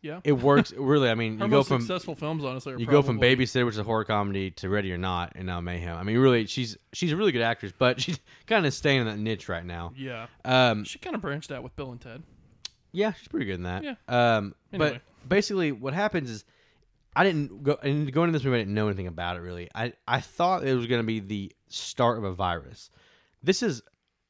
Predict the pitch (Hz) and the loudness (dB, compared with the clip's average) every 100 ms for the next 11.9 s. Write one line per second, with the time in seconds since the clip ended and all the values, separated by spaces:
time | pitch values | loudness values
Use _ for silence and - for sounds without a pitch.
0 | 101 - 117 113 127 175 170 - 117 - | -20 -6 -4 -2 2 4 4 0 -8 -2
1 | 135 127 123 107 98 110 113 - 107 101 | 0 0 -2 -6 0 2 2 0 -2 0
2 | 95 87 80 _ _ _ - 107 107 107 | -4 -8 -12 _ _ _ -12 -4 -2 -2
3 | 87 - _ _ _ 127 123 113 147 151 | -2 -8 _ _ _ -4 -4 4 6 6
4 | 120 104 104 113 104 101 95 101 92 87 | 4 -2 -2 -2 0 0 0 0 -2 -4
5 | 87 87 92 87 95 92 87 87 85 90 | -6 -4 -4 -4 -6 -6 -6 -8 -8 -10
6 | 95 98 92 92 87 78 90 101 117 _ | -6 -4 -4 -6 -10 -10 -8 -8 -12 _
7 | - _ _ - 110 127 139 139 127 107 | -20 _ _ -8 -2 0 0 -2 -2 -2
8 | 131 175 160 127 127 131 - 147 139 147 | -4 -8 -10 -10 -14 -18 -16 -14 -8 -2
9 | 160 160 147 147 123 95 - - 117 131 | 0 2 2 4 4 2 -4 -8 -2 0
10 | 120 170 - 147 113 101 98 - _ _ | 4 2 2 -4 -2 -2 -4 -8 _ _
11 | _ _ _ _ _ _ 131 131 | _ _ _ _ _ _ -6 -4